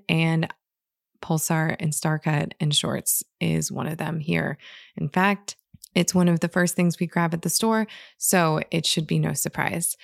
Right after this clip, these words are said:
But if you want to learn more about the offerings that Starcut Ciders have, they have a lot of other flavors, but Pulsar is my favorite.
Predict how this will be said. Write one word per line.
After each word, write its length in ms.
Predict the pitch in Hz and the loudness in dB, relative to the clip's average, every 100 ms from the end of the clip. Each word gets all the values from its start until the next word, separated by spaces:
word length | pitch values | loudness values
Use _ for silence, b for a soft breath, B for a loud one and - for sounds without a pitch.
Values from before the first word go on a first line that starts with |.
| B B - | B B 2
But 180 | 175 - | 2 4
if 120 | 202 | 2
you 100 | 190 | 4
want 220 | 185 185 | 4 4
to 100 | 196 | 4
learn 240 | 190 175 | 4 4
more 460 | 175 214 226 226 233 - | 4 4 4 2 0 -2
about 480 | 170 170 156 156 - | 0 2 2 0 -2
the 100 | - | 0
offerings 420 | 202 202 208 180 | 0 2 2 2
that 60 | 156 | 0
Starcut 420 | - 160 - - | 0 0 -2 -4
Ciders 260 | 165 147 | -2 -2
have, 240 | - 175 160 | 0 0 0
they 80 | 147 | -4
have 160 | 143 | -4
a 60 | 143 | -8
lot 340 | - 143 214 | -4 0 2
of 100 | 214 | 2
other 180 | 202 190 | 2 0
flavors, 460 | 185 180 180 175 170 | 2 2 2 0 -2
but 160 | - | -8
Pulsar 460 | - - - 170 170 | -10 -6 -2 0 2
is 140 | 160 | 0
my 120 | 151 - - | -6 -10 -2
favorite. 400 | 185 175 180 | 0 2 2